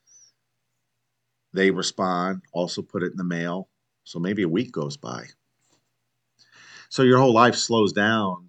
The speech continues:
to the pace of the post office, mail delivery, mail return with an answer, or the message and waiting your turn to use the phone.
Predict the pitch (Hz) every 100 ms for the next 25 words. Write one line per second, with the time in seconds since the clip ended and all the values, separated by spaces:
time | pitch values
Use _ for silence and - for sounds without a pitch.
0 | - 92 90 90 85 _ _ _ _ 95
1 | - 113 104 101 - 98 90 87 82 -
2 | - 107 107 120 127 139 139 - - _
3 | _ _ _ _ _ _ _ _ _ _
4 | - 98 98 98 92 92 98 90 98 98
5 | 95 _ 90 87 87 85 - 98 92 95
6 | 104 - _ 85 90 87 90 90 98 95
7 | _ _ _ _ _ _ _ _ _ _
8 | _ - 98 92 90 87 87 - _ _
9 | _ _ - 95 98 95 104 95 - -
10 | _ _ _ _ 92 90 90 92 95 90
11 | 90 - 92 85 87 90 - - 90 87
12 | 95